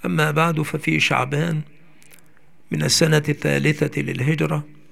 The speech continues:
تزوج رسول الله صلى الله عليه وآله وسلم حفصة بنت عمر رضي الله عنهما بعد أن انقضت عدتها من زوجها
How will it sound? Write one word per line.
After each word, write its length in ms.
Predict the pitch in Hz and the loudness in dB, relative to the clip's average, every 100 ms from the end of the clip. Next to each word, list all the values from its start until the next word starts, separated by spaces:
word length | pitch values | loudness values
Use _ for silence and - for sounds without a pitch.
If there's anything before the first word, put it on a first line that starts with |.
| - - - - - - - - | -20 -20 -20 -20 -20 -20 -20 -8
تزوج 440 | - 151 143 160 156 | -2 0 4 4 4
رسول 500 | 151 147 - 151 143 | 2 0 0 0 0
الله 420 | 139 151 151 143 | 2 2 2 2
صلى 340 | - 147 139 | -2 -4 -2
الله 460 | 135 139 147 143 135 | -2 2 4 4 0
عليه 320 | 131 143 135 | -2 -2 -2
وآله 560 | 139 135 147 147 131 143 | -4 -2 0 0 -2 -6
وسلم 540 | 131 - 147 135 131 | -6 -4 -2 -2 -4
حفصة 440 | 123 - - 165 147 143 | -6 -8 -6 -4 -4 -4
بنت 240 | 143 131 135 | -4 -4 -4
عمر 440 | 131 156 160 151 - - - - - - - - | 0 2 0 -2 -10 -20 -20 -20 -20 -20 -20 -2
رضي 300 | 170 160 156 | 0 4 4
الله 420 | 147 147 139 139 | 4 2 2 0
عنهما 560 | 135 123 139 156 156 165 - - - - - - - - 160 | -2 -2 -2 0 -2 -4 -10 -20 -20 -20 -20 -20 -20 -12 -2
بعد 260 | 143 139 | 0 2
أن 240 | 147 147 143 | 0 0 -2
انقضت 680 | 135 123 156 143 135 - | -4 -2 0 0 -4 -8
عدتها 840 | 143 139 127 143 143 139 123 - - | -6 -4 -2 -2 -2 -4 -6 -6 -4
من 260 | 147 147 | -2 -2
زوجها 720 | 139 135 135 151 151 147 147 | -2 -4 0 2 2 2 -2